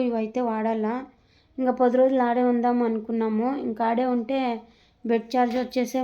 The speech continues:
మూడున్నర వేయి వేస్తున్నారు బెడ్ ఛార్జ్కి. ఇంక అందుకే ఇంటికి వచ్చేసినాము మేము, పది రోజుల తర్వాత వస్తాము అనేసి. ఇంకా టాబ్లెట్లు అన్నీ ఇచ్చినారు, మళ్ళా పోవాలా ఇంక పది రోజులు ఉంటే.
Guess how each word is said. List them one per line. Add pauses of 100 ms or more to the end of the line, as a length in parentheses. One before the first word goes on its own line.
మూడున్నర
వేయి
వేస్తున్నారు
బెడ్
ఛార్జ్కి. (580)
ఇంక
అందుకే
ఇంటికి
వచ్చేసినాము (120)
మేము, (560)
పది
రోజుల (100)
తర్వాత
వస్తాము
అనేసి. (580)
ఇంకా (100)
టాబ్లెట్లు
అన్నీ
ఇచ్చినారు, (1300)
మళ్ళా (100)
పోవాలా
ఇంక
పది
రోజులు
ఉంటే.